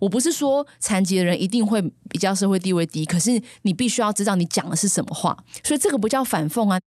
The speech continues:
萨泰尔的英文叫做 satire，就是一个反讽的一个文体。satire 是用来反讽权力者的，不是拿来欺负跟践踏比你社会地位低的人。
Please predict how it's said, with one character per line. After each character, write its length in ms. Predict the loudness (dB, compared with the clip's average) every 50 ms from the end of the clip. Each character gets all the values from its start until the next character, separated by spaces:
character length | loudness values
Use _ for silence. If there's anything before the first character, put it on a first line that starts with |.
| _ -6
萨 280 | -2 0 0 0 0
泰 300 | -2 -2 -2 0 0 0
尔 80 | 0 0
的 80 | 0
英 100 | 0 2
文 120 | 2 2 2
叫 100 | 0 0
做 100 | 0 0
satire， 640 | 0 0 0 0 0 -2 -2 -4 -2 -2 -2 -2 -4 -6 -10 -6 -2
就 100 | -2 0
是 120 | 2 2
一 60 | 0
个 80 | 0 0
反 220 | 0 -2 -4 -4 -2
讽 200 | 0 0 0 0
的 100 | 0 0
一 20 |
个 140 | 0 0 0
文 260 | 0 0 0 0 0
体。 240 | 0 0 -2 -2 -4 -6 -12 -16 -12 -8
satire 600 | -6 -2 -2 0 0 0 0 0 0 0 0 0
是 240 | 0 0 0 2
用 260 | 2 2 2 2 2 2
来 220 | 0 0 -2 -2
反 200 | 0 0 0 0
讽 180 | 0 0 0 0
权 400 | 0 -2 0 0 0 2 2 2
力 160 | 2 2 0
者 280 | 0 0 -2 -2 -2 -2
的， 220 | -4 -4 -4 -6 -8 _ _ _ _
不 100 | -2 -2
是 140 | 0 2 2
拿 160 | 2 2 2
来 100 | 0 0
欺 320 | -2 -2 -2 -2 0 0
负 160 | 0 0 -2 0
跟 160 | 0 0 0
践 240 | 0 0 0 0 0
踏 200 | 0 0 -2 -2
比 160 | 0 0 0
你 220 | 2 2 0 -2 -6 -12 -20 _ _ -6
社 220 | -4 0 0 2
会 120 | 2 0 0
地 140 | 0 0
位 140 | 0 0 0
低 160 | 0 0 0
的 100 | 0 0
人。 200 | 0 0 0 -2